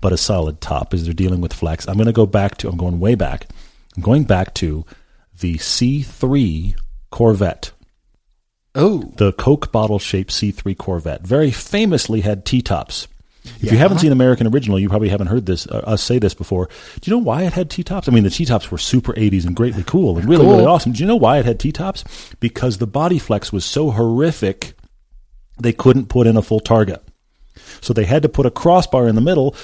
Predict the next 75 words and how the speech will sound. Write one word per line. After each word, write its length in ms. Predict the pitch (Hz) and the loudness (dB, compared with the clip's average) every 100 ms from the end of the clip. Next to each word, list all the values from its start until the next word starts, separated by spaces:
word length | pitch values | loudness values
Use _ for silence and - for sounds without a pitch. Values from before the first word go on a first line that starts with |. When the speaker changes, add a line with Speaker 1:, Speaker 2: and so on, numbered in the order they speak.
| - - | -16 -10
Speaker 1:
so 160 | - | -4
they 140 | 113 98 | -2 -2
put 240 | - 151 | -2 2
in 200 | 127 98 | 2 2
T-tops, 580 | 92 165 175 98 80 - | -2 -4 -2 -2 -4 -4
and 80 | 90 | -6
they 80 | 80 | -4
sold 300 | - 110 123 | 0 2 2
'em 60 | |
as 100 | 127 | 0
cool. 340 | - - 101 76 | -2 0 0 0
And 120 | 127 | 2
they 100 | 196 | 2
are 180 | 262 311 | 2 0
cool. 500 | - 107 85 - 139 _ _ _ _ _ _ - - - | -2 -4 -4 -6 -14 _ _ _ _ _ _ -18 -18 -4
But 240 | 113 104 | -2 0
that 200 | 127 156 | 0 0
was 140 | 185 - | 0 0
the 80 | 107 | 0
whole 300 | - 151 131 | 0 -4 0
reason 420 | 135 147 131 117 | 2 4 4 4
that 280 | 127 - - | 0 -2 2
thing 220 | 131 123 | 2 2
had 300 | - 131 120 | 2 0 2
to 80 | 113 | 0
have 240 | - 123 | -2 -2
a 40 | |
T-top. 560 | 101 - 202 - 78 - - - - - | -2 -2 -2 -2 -6 -8 -20 -20 -14 -4
So 280 | - 135 | 2 2
there 180 | 123 123 | 4 2
is 240 | 151 170 - | 4 2 0
flex 360 | - 156 156 | -2 -2 0
to 80 | - | -4
consider. 400 | - 123 - 123 | -2 -2 0 0
I 40 | 120 | 2
mean, 160 | 117 | 4
let's 180 | 120 135 | 4 0
be 160 | - 104 | 0 2
honest, 320 | 107 92 - | 2 0 -2
my, 260 | 95 95 | -2 0
uh, 140 | 90 85 | -2 -4
three 180 | - 110 | -2 -2
hundred 220 | 101 85 | -2 -2
Z 160 | 98 | -2
X 160 | 104 104 | -2 -4
has 140 | - | -8
T-tops, 440 | - 92 - 80 - | -8 -10 -8 -8 -6
and 80 | 90 | -8
I 40 | |
find 220 | 85 98 90 | -6 -4 -4
'em 100 | 85 | -2
really 220 | 107 95 | -2 -2
fun, 320 | - 104 92 | -2 -2 -2
but 160 | 85 - | -4 -2
there's 180 | 160 | -4
body 280 | 95 78 80 | -2 -4 -6
flex 260 | 78 82 - | -6 -8 -6
going 160 | 90 80 | -8 -6
on 60 | |
in 60 | 80 | -6
that 160 | 87 | -8
car. 160 | - 110 | -4 -2
That's 220 | 135 143 | -2 -2
not 180 | 113 95 | -2 -2
nearly 320 | 95 92 85 | -2 -2 -4
as 80 | 82 | -6
stiff 240 | - 87 | -6 -8
as 80 | - | -6
some 100 | - | -8
of 40 | 85 | -6
the 40 | |
rest 120 | 80 | -8
of 20 | |
these 140 | - 87 | -10 -10
cars. 260 | - 98 | -6 -6